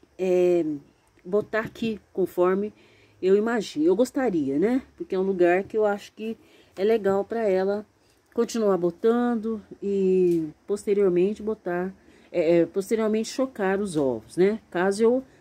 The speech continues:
decida que elas, que ela choque, né? Que é, vou pensar ainda. Porque já disse que as primeiras posturas, os primeiros ovos, né, da, a, a primeira postura de uma galinha não se deve deixar chocar,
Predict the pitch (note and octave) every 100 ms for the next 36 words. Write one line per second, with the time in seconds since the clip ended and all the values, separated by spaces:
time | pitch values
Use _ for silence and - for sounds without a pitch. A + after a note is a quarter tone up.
0 | _ A#3 C#4 - G#3+ A#3 A#3 C#4+ - -
1 | - _ - A3 A3 A#3+ B3 - - -
2 | - A3 G#3+ A3+ - G3+ E3+ - - D3+
3 | G#3 C4 - - F#3+ F3+ E3 F#3+ A#3 D4+
4 | D4+ - A#3 A#3 E3 A#2 - _ - _
5 | _ G3+ G3 A3+ A#3 A3 - B3 A#3+ -
6 | A3+ G#3+ A3+ A#3 G#3 F#3 - - _ -
7 | F#3 - B3+ C#4 G#3 C#3 - - _ -
8 | - F#3 A3 F#3 D#3 E3+ G#3+ F3 F3 G#3
9 | D#3+ C3+ - _ _ _ _ D3 D3 D#4
10 | - - E4 A#4+ A4 C4 C4 - G#3+ F#3+
11 | F#3+ F3 E3 E3 A#3 C4+ C#4 - A3 A3
12 | G#3+ A#3+ - - C4+ C4 G3 E3 D3+